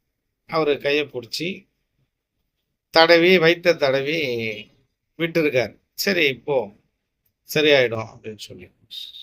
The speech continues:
அதுக்கப்புறம் அவருக்கு சரியாயிருக்காரு. இது என்ன பண்ணியிருக்காரு அப்படின்னா, அவரோட வலியை இவரு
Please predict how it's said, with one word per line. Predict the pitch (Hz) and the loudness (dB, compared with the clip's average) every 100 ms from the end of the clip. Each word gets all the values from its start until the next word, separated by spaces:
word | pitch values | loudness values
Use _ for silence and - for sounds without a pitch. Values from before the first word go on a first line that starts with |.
| - | -4
அதுக்கப்புறம் | 196 220 220 202 214 214 | 2 4 4 6 8 8
அவருக்கு | 185 156 147 156 | 8 4 -2 -4
சரியாயிருக்காரு. | 143 135 143 123 104 104 98 _ _ _ _ _ _ _ _ _ - | -2 2 2 0 -4 -16 -18 _ _ _ _ _ _ _ _ _ 2
இது | 180 | 4
என்ன | 247 294 | 6 6
பண்ணியிருக்காரு | 262 233 214 190 185 175 | 6 6 8 8 8 8
அப்படின்னா, | 156 147 147 175 160 | 6 4 0 0 2
அவரோட | 170 233 254 262 247 | 6 10 10 10 10
வலியை | 220 233 254 254 214 214 | 8 8 8 8 8 4
இவரு | 247 269 | 2 4